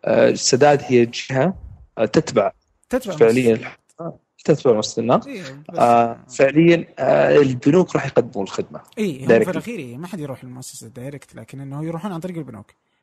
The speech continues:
Speaker 2: بس إنه
Speaker 1: بس
Speaker 2: أتيحت عن طريق
Speaker 1: نظام
Speaker 2: المؤسسة،
Speaker 1: س-،
Speaker 2: هذا قصدي.
Speaker 1: صحيح. نظام سداد القديم عبد الرحمن كان يروحون directly لسداد نفسه.
Speaker 2: آه، الحين
Speaker 1: الآن لا.
Speaker 2: الحين، الحين في سداد ي-، يست-، يستفيدون منه الناس ال-، ال-، آه،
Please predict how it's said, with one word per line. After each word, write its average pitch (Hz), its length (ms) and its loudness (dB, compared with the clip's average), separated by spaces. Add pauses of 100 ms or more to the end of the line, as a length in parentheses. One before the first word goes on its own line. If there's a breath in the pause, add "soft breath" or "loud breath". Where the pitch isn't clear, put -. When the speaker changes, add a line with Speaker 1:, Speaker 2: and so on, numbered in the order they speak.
Speaker 2:
بس - 100 -10
إنه 185 260 -4
Speaker 1:
بس 156 200 4
Speaker 2:
أتيحت 185 280 0
عن 170 60 -6
طريق 160 160 -10
Speaker 1:
نظام 160 100 8
Speaker 2:
المؤسسة، - 280 0
Speaker 1:
س-، 120 40 -2
Speaker 2:
هذا 120 200 -14
قصدي. - 380 -20 (160)
Speaker 1:
صحيح. - 440 2 (320 soft breath)
نظام 156 240 6
سداد 165 300 4
القديم 147 420 2
عبد 123 140 2
الرحمن 175 380 0
كان 139 220 -2
يروحون 139 320 -2
directly 143 300 4
لسداد 110 400 0
نفسه. - 280 -12 (300)
Speaker 2:
آه، 156 240 -6
الحين 143 220 0
Speaker 1:
الآن 143 240 6
لا. 131 140 4 (180)
Speaker 2:
الحين، 202 300 -8
الحين 180 320 -10
في 160 140 -10
سداد 156 440 -10 (1000)
ي-، 170 600 -8
يست-، 170 320 -10
يستفيدون 165 480 -8
منه 190 360 -4
الناس 165 400 -6
ال-، 143 180 -12 (440)
ال-، 143 260 -14
آه، 101 280 -20